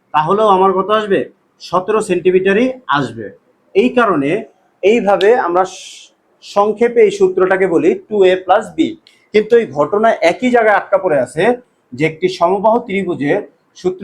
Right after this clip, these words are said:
হচ্ছে থ্রি এ আর সমদ্বিবাহু ত্রিভুজের সূত্র হচ্ছে টু এ প্লাস বি। আশা করি তোমরা বুঝতে পারছো। এখন যদি আমি এই সমদ্বিবাহু ত্রিভুজের ক্ষেত্রফলটা দেখাই তোমাদের,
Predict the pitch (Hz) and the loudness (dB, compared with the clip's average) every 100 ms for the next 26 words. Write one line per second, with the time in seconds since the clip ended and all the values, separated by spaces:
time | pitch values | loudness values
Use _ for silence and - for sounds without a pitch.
0 | 208 202 190 147 - 196 208 151 156 214 | -2 -2 -4 -8 -6 -6 -2 0 0 -4
1 | - _ _ 131 123 - 147 170 214 220 | -12 _ _ 0 0 -2 -2 -2 -2 0
2 | - 208 202 202 220 214 196 220 214 196 | 0 -4 -8 -6 -8 -8 -10 -4 -2 -2
3 | - 151 180 403 _ _ _ 196 196 190 | -2 -2 0 -2 _ _ _ 0 2 2
4 | 208 170 185 170 165 180 110 _ _ _ | 2 0 0 -2 -6 -6 -6 _ _ _
5 | - 156 214 226 220 208 160 156 165 123 | -8 -2 2 2 2 0 0 -4 -2 -2
6 | - 104 - _ _ _ - 151 220 220 | -4 -12 -14 _ _ _ -6 -4 -4 0
7 | 226 196 175 - 151 165 214 208 226 220 | 0 2 -2 -2 -4 -2 -2 -2 -2 -2
8 | 233 208 180 190 156 175 190 220 214 226 | -4 -2 -4 -2 -4 -2 0 0 0 0
9 | 180 202 202 180 139 135 | 0 0 -2 0 0 0